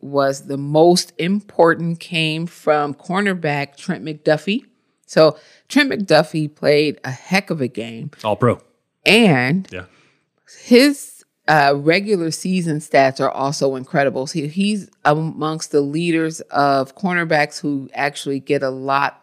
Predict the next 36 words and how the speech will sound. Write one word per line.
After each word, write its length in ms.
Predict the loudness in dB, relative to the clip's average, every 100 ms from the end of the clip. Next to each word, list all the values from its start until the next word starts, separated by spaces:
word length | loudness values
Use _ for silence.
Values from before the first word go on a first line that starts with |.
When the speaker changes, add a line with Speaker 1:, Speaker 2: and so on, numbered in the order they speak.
| -2
Speaker 1:
of, 500 | 0 0 -2 -6 -10
um, 260 | -10 -8 -8
pass 380 | -4 -2 0 -2
rushing 300 | -4 -4 -14
snaps. 640 | -12 -6 -6 -6 -14 -20 -12
Speaker 2:
Yeah. 160 | -12 -12 -14 2
Speaker 1:
And 240 | 2 2 -4
what 300 | 0 2 2
that 200 | 2 0
translated 680 | -4 -10 -8 -2 -2 0 -4
into 320 | -6 -6 -6
for 260 | -2 -2 -2
him 140 | -4 -12 -4
on 180 | 0 0
the 100 | -2
season 500 | -2 4 4 4 0
was, 180 | -4 -6
like, 280 | -8 -8 -6
sixteen, 880 | -4 -4 -6 -6 -4 -4 -6 -6 -2
uh, 400 | 2 4 2 -2 -6
quarterback 580 | -2 0 0 -4 -6 -2
pressures 480 | -2 0 -4 -4
and 160 | -6 -6
then, 260 | -6 -6 -6
like, 240 | -6 -8
three 260 | -2 4 4
or 80 |
four 400 | 2 -2 -2 -2
sacks 480 | -2 -2 -2 -2 -8
or 60 | -14
something 260 | -14 -14
like 220 | -16 -14 -8
that 220 | -8 -8
for 160 | -10
a 40 | -10
corner. 420 | -12 -16 -16